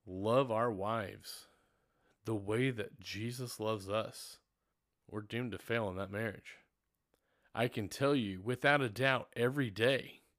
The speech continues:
that when my wife gets ready for work and she walks out that door, I say a quick prayer. "God,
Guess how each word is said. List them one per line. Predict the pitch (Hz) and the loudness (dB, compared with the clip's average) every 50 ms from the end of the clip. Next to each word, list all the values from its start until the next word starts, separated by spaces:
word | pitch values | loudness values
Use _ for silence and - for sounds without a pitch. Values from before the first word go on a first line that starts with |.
| _ _ _ _ _ _ - | _ _ _ _ _ _ -2
that | 117 107 | -2 0
when | 110 110 104 | 0 -2 -2
my | 101 104 117 135 151 | 0 0 2 2 2
wife | 147 113 110 117 131 143 139 117 104 - - - - - - _ _ _ | 2 2 2 2 2 4 2 0 -2 -4 -12 -18 -20 -20 -20 _ _ _
gets | - 120 - - | -10 -8 -6 0
ready | 110 120 127 135 | 2 4 4 4
for | 131 - - 104 | 0 -2 -4 -6
work | 95 92 101 117 135 113 - - - - - _ _ _ _ _ _ _ _ _ _ _ _ _ _ | -4 0 2 2 2 2 -2 -8 -18 -20 -20 _ _ _ _ _ _ _ _ _ _ _ _ _ _
and | - 87 | -10 -8
she | - - 110 | -6 -6 -4
walks | 107 107 110 107 110 - - - | -4 -2 -2 -4 -4 -6 -4 -2
out | 113 120 117 - | -2 -2 -2 -2
that | 117 101 - 95 92 | -4 -4 -4 -6 -8
door, | 92 104 113 120 113 - - - - _ _ _ _ _ _ _ _ _ _ _ _ _ - | -6 -2 -2 0 -2 -2 -6 -12 -18 _ _ _ _ _ _ _ _ _ _ _ _ _ -6
I | - 98 | -4 -4
say | - - - 123 120 120 | -4 0 0 2 2 4
a | 110 98 | 2 0
quick | - - 120 101 - _ | 0 -4 -6 -6 -6 _
prayer. | - - 107 110 104 92 - - _ _ _ _ _ _ _ _ _ _ _ _ _ _ - _ _ | -4 0 2 2 2 0 -2 -8 _ _ _ _ _ _ _ _ _ _ _ _ _ _ -20 _ _
"God, | - - 110 113 113 110 113 | -4 -2 0 0 0 -2 -4